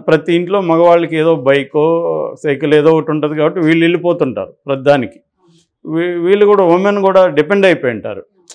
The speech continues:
బయట అంటే మా-, "మేము ఎక్కడ పోతాంలే, మీరు పోండి" అని. ఇప్పుడు reverse అయ్యి వీళ్ళు వెళ్ళడం వల్ల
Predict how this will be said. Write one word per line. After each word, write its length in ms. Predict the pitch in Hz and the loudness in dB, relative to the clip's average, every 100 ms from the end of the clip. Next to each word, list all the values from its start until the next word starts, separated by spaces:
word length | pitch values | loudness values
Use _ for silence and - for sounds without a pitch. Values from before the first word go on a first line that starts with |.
| 165 | -10
బయట 340 | 131 147 165 | 0 0 2
అంటే 240 | 175 170 170 | -2 -2 -6
మా-, 300 | 165 151 156 165 | -2 -4 -4 -14
"మేము 340 | 165 139 143 | -10 -6 -6
ఎక్కడ 240 | 139 160 151 | -6 -4 0
పోతాంలే, 420 | 156 151 143 143 | 0 0 -2 -2
మీరు 220 | 143 139 | -4 -6
పోండి" 320 | 127 131 131 | -6 -6 -6
అని. 120 | 120 104 | -8 -8
ఇప్పుడు 720 | - _ _ _ _ - 165 | -18 _ _ _ _ -2 2
reverse 320 | 165 190 175 | 4 4 2
అయ్యి 400 | 196 185 185 190 151 | -2 0 -2 -4 -4
వీళ్ళు 240 | 151 151 | 0 2
వెళ్ళడం 400 | 151 175 170 160 | 4 4 2 0
వల్ల 320 | 156 185 - | -2 -4 -6